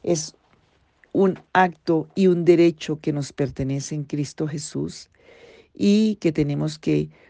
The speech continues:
tomar, usar, creer, porque Jesús le dijo allí a los apóstoles cuando Tomás no creía, le dijo el Señor, dice que "bienaventurados los que creyeron y no vieron".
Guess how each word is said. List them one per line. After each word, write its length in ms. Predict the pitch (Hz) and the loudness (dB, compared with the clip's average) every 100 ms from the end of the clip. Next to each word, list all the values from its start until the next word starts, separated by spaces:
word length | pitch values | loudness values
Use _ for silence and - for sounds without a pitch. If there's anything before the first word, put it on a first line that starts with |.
| _ | _
tomar, 540 | - 151 139 135 151 160 - | 0 0 2 0 0 -2 -6
usar, 520 | 135 - 143 139 - | -6 -4 0 0 -2
creer, 540 | - 147 135 151 104 - _ _ _ _ - _ _ _ _ | -4 -2 0 0 -2 -12 _ _ _ _ -20 _ _ _ _
porque 300 | 170 156 160 | -8 -4 -4
Jesús 320 | 156 - 196 | -4 -4 0
le 120 | 196 | 4
dijo 300 | 196 190 180 | 4 2 0
allí 240 | 175 165 175 | 0 2 0
a 40 | |
los 160 | 170 165 | 0 -4
apóstoles 640 | 156 156 156 - 147 139 | -4 -2 -4 -2 -4 -4
cuando 280 | - 147 135 | -4 -4 -2
Tomás 340 | 135 135 143 | -4 -4 -4
no 140 | 151 151 | -4 -4
creía, 420 | 151 147 135 131 | -2 0 0 0
le 80 | 135 | 0
dijo 460 | 131 131 - 170 | 0 -2 -6 -6
el 100 | 147 | -6
Señor, 580 | 139 - 156 143 135 135 - - - - _ _ _ _ _ _ | -8 -6 -4 -2 -6 -8 -16 -20 -20 -20 _ _ _ _ _ _
dice 320 | 170 160 170 | -2 0 -2
que 140 | 160 160 | -2 0
"bienaventurados 800 | 156 147 147 139 - 143 147 165 | 2 0 -2 -2 -2 0 2 2
los 180 | 165 - | 0 -4
que 140 | 151 | -6
creyeron 680 | 143 135 127 143 139 131 - _ | -4 -2 2 0 0 -6 -10 _
y 80 | 151 | -4
no 160 | 135 | -2
vieron". 500 | 131 135 131 131 139 | -2 -2 -4 -6 -10